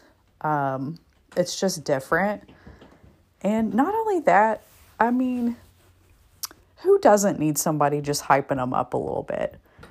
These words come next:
You know, I mean, I enjoy it, especially you're wearing an outfit that you're like, "Oh, I don't know about this, but I'm gonna put it out there on stories," and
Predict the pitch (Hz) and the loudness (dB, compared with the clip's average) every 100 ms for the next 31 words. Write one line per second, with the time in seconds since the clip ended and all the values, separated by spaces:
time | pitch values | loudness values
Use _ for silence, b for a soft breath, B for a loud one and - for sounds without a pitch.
0 | b b b b - 180 170 175 175 151 | b b b b -10 -4 0 2 4 4
1 | 185 175 - 208 220 180 160 147 143 156 | 2 -2 2 2 2 0 0 0 2 0
2 | - 170 - - 180 - 185 170 170 180 | 0 -2 -2 -2 -4 -2 -2 0 -2 -6
3 | B B - 185 180 170 185 185 175 160 | B B -6 2 2 4 4 4 0 -2
4 | - 170 - - 170 165 - 151 151 156 | 2 2 2 2 2 0 0 0 0 -2
5 | 147 143 139 208 240 240 233 240 220 180 | 0 0 0 2 2 2 2 4 6 4
6 | 160 - 170 180 - 147 135 - - - | 4 2 0 -2 0 0 0 -4 -18 -20
7 | - 226 220 240 196 190 202 170 151 - | -6 -4 2 4 6 6 6 2 2 0
8 | - 196 170 147 147 151 - 165 151 151 | -2 0 2 2 0 -4 -8 -8 -6 -6